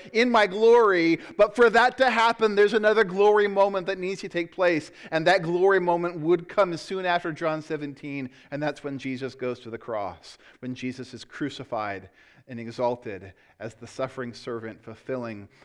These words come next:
all the pro-, the prophecies and promises of the Old Testament, all of the human storyline, all of the Israel storyline,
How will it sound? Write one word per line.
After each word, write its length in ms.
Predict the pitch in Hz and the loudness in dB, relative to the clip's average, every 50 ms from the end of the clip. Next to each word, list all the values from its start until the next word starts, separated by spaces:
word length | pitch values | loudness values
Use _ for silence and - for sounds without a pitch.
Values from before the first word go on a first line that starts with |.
| - - | -14 -10
all 160 | - 113 123 | -8 -6 -6
the 100 | 120 127 | -6 -8
pro-, 300 | 123 - - 135 113 - - | -10 -8 -8 -6 -6 -6 -8
the 100 | 135 113 | -12 -14
prophecies 600 | - - - 135 147 - 151 135 - 143 135 123 | -14 -10 -8 -8 -8 -8 -12 -14 -12 -12 -12 -10
and 100 | 127 123 | -12 -14
promises 540 | - - 156 131 123 123 120 113 - 113 101 | -14 -14 -12 -12 -12 -12 -14 -16 -18 -16 -14
of 120 | 117 107 98 | -16 -14 -12
the 120 | 110 110 | -12 -10
Old 180 | 110 107 107 - | -10 -12 -12 -12
Testament, 480 | - 117 107 113 - - 101 101 98 - | -12 -12 -12 -12 -14 -18 -20 -20 -18 -14
all 320 | - 117 117 123 131 123 123 | -8 -4 -2 -2 -2 -2 -4
of 200 | 120 117 - _ | -8 -8 -10 _
the 160 | 117 110 107 - - _ _ | -10 -10 -10 -10 -14 _ _
human 380 | _ - - 160 165 165 165 160 | _ -12 -10 -8 -6 -6 -6 -6
storyline, 720 | 160 - - 143 139 139 139 135 131 131 135 131 127 127 | -8 -8 -6 -4 -4 -2 -2 -2 -4 -4 -6 -6 -8 -6
all 200 | 113 123 123 127 | -6 -4 -4 -6
of 100 | 120 120 | -6 -6
the 140 | 120 117 | -8 -6
Israel 420 | - 123 131 123 117 110 107 110 110 | -4 -6 -6 -6 -8 -8 -8 -8 -8
storyline, 720 | 104 - - 120 110 110 110 113 110 110 110 110 110 107 | -10 -12 -12 -12 -10 -10 -10 -10 -12 -12 -12 -12 -12 -14